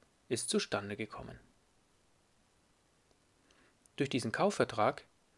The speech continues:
entsteht gleichzeitig ein sogenanntes Verpflichtungsgeschäft. Denn durch den Kaufvertrag an sich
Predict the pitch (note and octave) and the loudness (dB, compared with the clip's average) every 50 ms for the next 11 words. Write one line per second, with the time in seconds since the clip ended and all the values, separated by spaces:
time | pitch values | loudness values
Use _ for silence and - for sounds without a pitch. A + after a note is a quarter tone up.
0 | _ _ _ _ _ _ _ _ _ - A#2+ A2+ - - A#2 A#2 - - A2 G#2 | _ _ _ _ _ _ _ _ _ -4 -4 -2 0 0 -2 -2 0 2 2 2
1 | G#2 G#2 - - - B2+ B2 B2+ - - - - D#3+ E3 - B2+ G#2+ A2+ A2 G#2+ | 2 2 -2 0 2 2 2 2 0 -2 -2 0 0 0 0 0 0 0 0 -2
2 | G#2 G#2 G#2 - C#3 - - - _ - - - F#3 - - - G3 E3 - - | -2 -2 0 -2 -2 -2 -4 -10 _ -12 -6 -4 -4 -4 -2 0 0 0 0 -2
3 | A#2+ G#2+ G#2+ - - - - - - - - - - - - - _ _ _ _ | -4 -4 -4 -4 -6 -4 -4 -4 -4 -6 -10 -12 -14 -16 -18 -20 _ _ _ _
4 | _ _ _ _ _ _ _ _ _ _ _ _ _ _ _ _ _ _ _ _ | _ _ _ _ _ _ _ _ _ _ _ _ _ _ _ _ _ _ _ _
5 | _ _ _ _ _ _ _ _ _ _ _ - - - _ _ _ - A#2 A2 | _ _ _ _ _ _ _ _ _ _ _ -20 -20 -20 _ _ _ 4 4 4
6 | G#2 - F3+ G3+ - - A#3 G#3 - - C3+ B2+ - - C3 - - A2 G#2+ - | 4 4 4 4 4 2 0 0 4 4 4 4 4 2 -4 -2 0 0 0 0
7 | - C3+ C3+ C3+ - B2 A2 - - - | 0 -2 0 0 -2 -2 -2 -4 -10 -16